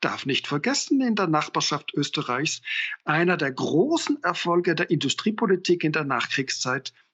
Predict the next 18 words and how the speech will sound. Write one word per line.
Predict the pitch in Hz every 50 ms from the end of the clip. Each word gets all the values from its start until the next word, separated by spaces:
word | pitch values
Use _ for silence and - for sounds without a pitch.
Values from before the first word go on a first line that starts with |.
| _ -
das | 147 139 - - -
war | 147 156 160 160
Bayern. | - 202 220 240 220 165 127 120 113 - - - - - - _ -
Der | 147 139
bayerische | 127 - 127 120 135 151 147 175 175 - - 190 147
Wirtschaftserfolg | 147 160 156 - 185 190 - - - - 180 175 - - 160 180 - -
war | 156 151
von | - - 143 143 147 _ _
A | - 135 131 135 156 175
bis | 185 - 220 214 214 - -
Z | - - 120 120 - - - - - - - - - _ _
Industriepolitik. | - 175 151 143 - 202 196 - - - - 302 294 - - 175 156 151 143 - - 135 - -
Und | 156 139 -
Industriepolitik | - 185 143 143 131 - - 156 156 156 - 180 170 160 165 - 190 196 -
muss | 147 135 - -
nicht | 151 147 147 - - -
unbedingt | 170 147 - 151 135 147 143 143 - -
etwas | 131 - - 139 120 - - -